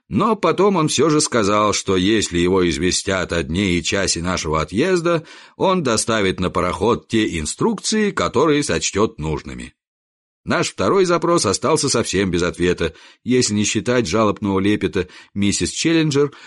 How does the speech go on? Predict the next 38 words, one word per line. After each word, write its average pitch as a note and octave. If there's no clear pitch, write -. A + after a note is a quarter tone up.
умолявшей C#3
нас C3
не A#2
приставать G2+
более E2
к D#2
её E2+
супругу, E3+
так D3
как C#3
он C3
и B2+
без B2
того G2+
разгневан F2
сверх G2
всякой F2
меры. B1+
Третья A3
попытка, G3
сделанная C3+
в -
тот A#2
же A2+
день, A2+
была G#2+
пресечена G#2
оглушительным F2
треском, F#3
и A#3
вскоре A3
вслед B2
за G2+
этим A2
центральная F2+
станция F#3
уведомила G2+
нас, F#2+